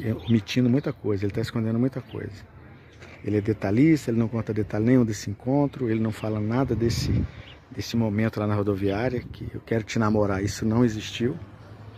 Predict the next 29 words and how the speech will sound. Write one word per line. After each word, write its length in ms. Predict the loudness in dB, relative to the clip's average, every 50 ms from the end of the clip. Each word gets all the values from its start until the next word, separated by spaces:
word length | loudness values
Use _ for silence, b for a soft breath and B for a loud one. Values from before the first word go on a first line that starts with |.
| -20 -20 -20 -20 -20 -20 -20 -20 -20 -20 -18 -16 -16 -16 -16
A 60 | -16 -16
Sandra 420 | -12 -6 -4 -2 0 0 -2 -2
apareceu 540 | -2 -4 -4 -4 -4 -4 -4 -4 -2 -2 -2 -2
lá 240 | -2 -2 -2 -2
e, 160 | -2 -4 -6 -8 -12 -14 -20 B B B B B B B B B -20 -20 -12
e 80 | -8 -8
eles 140 | -8 -8 -8
ficaram 260 | -10 -10 -8 -6 -6
uns 120 | -8 -8
quarenta 460 | -10 -12 -10 -6 -2 -2 -2 -2 -2
minutos 280 | -6 -6 -6 -6 -8 -10
conversando 500 | -10 -8 -6 -6 -6 -6 -6 -6 -6 -6
lá 100 | -4 -4
no 80 | -6 -4
banco, 480 | -4 -2 0 0 0 0 -2 B B B B B B B B -20 -20 -20 -20 -20 -20 B B B B B B B B B B -12
ele 160 | -8 -6 -4 -4
abraçando 580 | -4 -4 -6 -6 -6 -4 -4 -4 -2 -2 0
ela, 420 | 2 2 4 4 4 2 2 0 -2
ele 200 | -4 -6 -10 -12 -14 -16 -10
tal, 260 | -6 -4 -2 -2 -2
e 40 | -2
depois 280 | -4 -6 -8 -6 -6
chamou 300 | -4 -2 -2 -2 -2 -2
ela 160 | -4 -4 -6 -6
pra 160 | -8 -8 -8
sair 280 | -8 -6 -4 -2 -2
e 40 | -2
eles 140 | -2 -4 -4
saíram. 300 | -4 -2 -2 -2 -4 -6